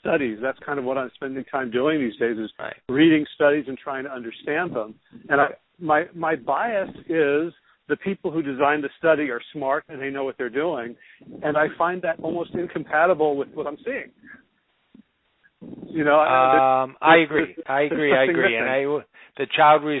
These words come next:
Speaker 2: study, the brief opinion paper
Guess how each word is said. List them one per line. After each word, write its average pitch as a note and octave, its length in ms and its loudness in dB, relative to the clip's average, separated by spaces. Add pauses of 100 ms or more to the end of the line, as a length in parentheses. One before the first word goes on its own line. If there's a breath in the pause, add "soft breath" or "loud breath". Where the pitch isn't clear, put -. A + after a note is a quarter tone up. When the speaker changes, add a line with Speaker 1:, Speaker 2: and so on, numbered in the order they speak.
Speaker 2:
study, C3+ 600 2
the A2 420 -8 (440 soft breath)
brief C3+ 360 0
opinion C3 460 -6
paper B2+ 360 0